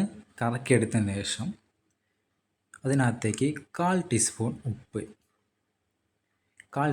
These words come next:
ടീസ്പൂൺ മുളക് പൊടി, ഇവ രണ്ടും ചേർത്ത് ഒരിക്കൽ കൂടി just ഒന്ന് അടിച്ചെടുക്കാവുന്നതാണ്.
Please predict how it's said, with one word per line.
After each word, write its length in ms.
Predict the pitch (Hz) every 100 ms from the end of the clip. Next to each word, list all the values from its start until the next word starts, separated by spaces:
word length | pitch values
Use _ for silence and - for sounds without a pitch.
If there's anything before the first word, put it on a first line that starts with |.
| -
ടീസ്പൂൺ 380 | 110 - 127 175 - 131
മുളക് 320 | 127 131 123
പൊടി, 240 | 107 101 - - 165
ഇവ 60 | 165 135
രണ്ടും 260 | 123 127 127
ചേർത്ത് 400 | 104 107 101 - - - _
ഒരിക്കൽ 320 | 160 160 185 170
കൂടി 220 | 127 120 190 - _ _ _
just 320 | 131 139 - -
ഒന്ന് 160 | 107 - -
അടിച്ചെടുക്കാവുന്നതാണ്. 880 | 113 113 120 - - 98 101 92 113